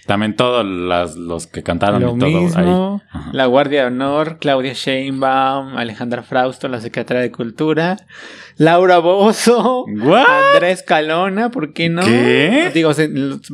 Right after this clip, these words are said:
Speaker 2: se van turnando, ¿no? Pero pues ahí, ahí también se pararon las señoras.
Speaker 1: ¿Andrea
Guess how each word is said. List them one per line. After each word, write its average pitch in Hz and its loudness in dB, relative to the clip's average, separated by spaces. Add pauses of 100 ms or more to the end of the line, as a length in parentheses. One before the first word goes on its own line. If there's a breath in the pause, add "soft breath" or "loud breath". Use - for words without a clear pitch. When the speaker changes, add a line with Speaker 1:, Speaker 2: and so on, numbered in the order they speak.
Speaker 2:
se 147 2
van 147 2
turnando, 151 0
¿no? 147 -6
Pero 131 -4
pues - -8
ahí, 160 -6
ahí 190 -4
también 240 -8
se 233 -20
pararon 240 -8
las 185 -6
señoras. - 0
Speaker 1:
¿Andrea 147 0